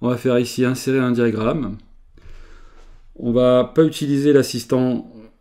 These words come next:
de graphique, donc on va se faire terminer ici.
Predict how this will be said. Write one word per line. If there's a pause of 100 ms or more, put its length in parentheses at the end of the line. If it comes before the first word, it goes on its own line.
(160)
de
graphique,
donc
on
va
se
faire
terminer
ici.